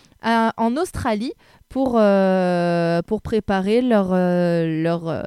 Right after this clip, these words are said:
mémoire, on va dire, d'anthropologie. En tout cas, c'est dans la continuité de leurs études d'anthropologie qu'ils ont fait ce voyage tous ensemble en Australie.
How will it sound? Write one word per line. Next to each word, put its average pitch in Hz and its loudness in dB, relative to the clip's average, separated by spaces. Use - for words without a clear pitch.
mémoire, 202 2
on 196 -2
va 180 -2
dire, 196 -4
d'anthropologie. 214 0
En 165 -6
tout 175 -10
cas, 202 -4
c'est 214 -6
dans 180 -2
la 170 -2
continuité 220 -6
de 233 -2
leurs 180 -2
études 226 -4
d'anthropologie 214 -4
qu'ils 202 -8
ont 180 -6
fait 277 -4
ce 254 -4
voyage 202 -2
tous - -10
ensemble 262 -6
en 349 0
Australie. 233 -4